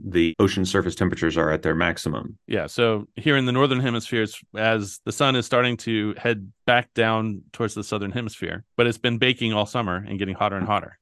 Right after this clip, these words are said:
Speaker 2: Yeah. Yeah. And so,
Speaker 1: Yeah.
Speaker 2: and it's important to note that hurricanes can only form when the water is greater than about eighty degrees Fahrenheit. That's
Speaker 1: Hmm.
Speaker 2: about twenty-six or twenty-seven degrees Celsius. So you cannot have a hurricane form too far away from the equator because the water is just not warm enough for it to happen.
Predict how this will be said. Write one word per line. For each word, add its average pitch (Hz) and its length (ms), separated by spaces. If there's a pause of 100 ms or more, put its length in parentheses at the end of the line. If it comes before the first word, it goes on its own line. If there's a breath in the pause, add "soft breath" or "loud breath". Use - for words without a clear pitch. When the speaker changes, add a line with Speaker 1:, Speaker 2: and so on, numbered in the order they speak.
Speaker 2:
Yeah. 98 240
Yeah. 156 180
And 139 160
so, 151 160
Speaker 1:
Yeah. 143 100
Speaker 2:
and 147 120
it's 139 140
important 151 340
to 135 80
note 127 220
that 110 120
hurricanes 143 380
can 127 120
only 190 240
form 104 540
when 123 220
the 123 80
water 143 260
is 117 200
greater 139 300
than 120 200
about 117 300
eighty 131 180
degrees 120 280
Fahrenheit. 104 560
That's 135 180
Speaker 1:
Hmm. - 40
Speaker 2:
about 143 340
twenty-six 135 540
or 113 60
twenty-seven 110 480
degrees 101 240
Celsius. 95 640
So 113 420
you 120 140
cannot 160 380
have 135 180
a 120 60
hurricane 127 360
form 107 640
too 147 140
far 131 180
away 117 180
from 110 160
the 101 160
equator 90 300
because 92 260
the 104 80
water 110 200
is 101 80
just - 200
not 95 220
warm 101 240
enough 90 160
for 90 140
it 82 60
to 90 100
happen. - 340